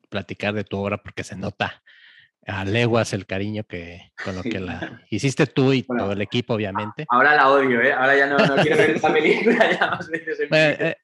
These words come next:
Speaker 1: es una relación amor-odio ahí medio
Speaker 2: Exacto.
Speaker 1: tóxica, pero bueno,
Speaker 2: Sí, sí, sí.
Speaker 1: codependientes. <laughs>
Speaker 2: Totalmente.
Speaker 1: Pero ahora, tomando en cuenta esto de la duración, eh, y bueno, me imagino que motivos económicos tuvieron que ver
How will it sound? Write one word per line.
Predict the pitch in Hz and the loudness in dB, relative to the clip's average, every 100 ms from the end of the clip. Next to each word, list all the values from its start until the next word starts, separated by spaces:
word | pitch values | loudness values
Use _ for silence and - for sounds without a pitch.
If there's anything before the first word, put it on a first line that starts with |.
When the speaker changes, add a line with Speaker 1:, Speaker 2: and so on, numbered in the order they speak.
| - - - 185 - | -18 -16 -10 -10 -4
Speaker 1:
es | 147 143 - | 0 0 2
una | 147 139 | 2 4
relación | 120 117 123 131 | 4 2 0 -2
amor-odio | 120 117 120 120 117 | 0 0 0 0 0
ahí | 113 | -2
medio | 113 101 98 | -4 -6 -8
Speaker 2:
Exacto. | 117 123 123 | -6 -4 -2
Speaker 1:
tóxica, | 127 110 101 | -4 -6 -12
pero | 92 87 | -12 -12
bueno, | 87 90 | -12 -12
Speaker 2:
Sí, | 107 | -12
sí, | 107 104 | -12 -14
sí. | 107 107 127 - | -12 -8 -8 -8
Speaker 1:
codependientes. | - 113 117 117 117 113 127 127 101 - | -2 0 0 0 -2 0 -2 -2 -6 -8
<laughs> | - 120 _ - _ - - - | -10 -12 _ -20 _ -14 -12 -6
Speaker 2:
Totalmente. | 117 117 113 113 113 107 104 | -4 -2 -2 -4 -8 -10 -4
Speaker 1:
Pero | 139 143 | 0 2
ahora, | 135 127 - - - _ _ - | 2 0 -2 -20 -20 _ _ -8
tomando | 131 127 135 139 | -6 -4 -4 -4
en | |
cuenta | 131 135 131 | -4 -4 -4
esto | 123 139 | -6 -8
de | 120 | -8
la | 104 | -8
duración, | 101 101 95 - 123 - - - _ - | -8 -8 -8 -8 -10 -12 -20 -20 _ -12
eh, | 107 107 101 98 - _ _ - | -8 -6 -6 -8 -12 _ _ -16
y | 110 | -8
bueno, | 120 104 | -6 -6
me | 101 | -10
imagino | 98 92 110 107 | -14 -12 -10 -10
que | - 95 87 87 _ _ _ - | -10 -12 -12 -18 _ _ _ -16
motivos | 101 98 117 104 | -14 -8 -8 -6
económicos | 104 - 101 107 104 101 | -8 -8 -8 -8 -8 -10
tuvieron | - 98 98 | -10 -8 -8
que | 98 104 | -8 -6
ver | 98 | -6